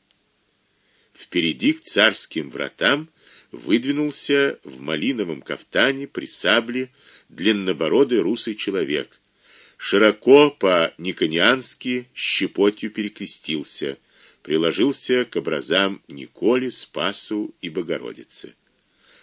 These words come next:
Народ роптал: «Троеперстник, то новшец». Троеперстник, крестящийся тремя пальцами, сторонник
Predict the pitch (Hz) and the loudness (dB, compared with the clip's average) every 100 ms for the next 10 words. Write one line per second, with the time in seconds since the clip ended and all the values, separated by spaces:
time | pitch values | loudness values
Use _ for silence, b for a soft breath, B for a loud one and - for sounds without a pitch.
0 | b - 67 69 - 90 - - 69 64 | b -12 -8 -6 -4 -6 -6 -6 -6 -6
1 | _ _ _ _ _ _ - 67 80 80 | _ _ _ _ _ _ -12 -6 -2 -4
2 | - 64 87 104 - 123 107 - - _ | -4 -4 -2 -2 -4 -4 -6 -8 -20 _
3 | _ _ _ - 87 123 127 - 80 110 | _ _ _ -4 2 4 2 -2 -2 2
4 | 143 - - - - - - _ _ _ | 2 0 -8 -10 -12 -16 -16 _ _ _
5 | _ _ _ _ _ _ _ _ _ _ | _ _ _ _ _ _ _ _ _ _
6 | _ - 123 156 147 208 226 - 117 92 | _ 4 10 10 8 6 6 4 0 -2
7 | - - b b b 113 131 - 165 202 | -4 -20 b b b 4 4 4 4 6
8 | 202 - 175 - 156 - 104 117 147 - | 4 0 -2 0 -2 0 0 2 -2 0
9 | 92 82 73 - 76 76 71 - - 87 | 2 2 0 -8 -8 -6 -6 -6 -2 2
10 | 117 147 147 143 - | 4 2 -2 -6 -10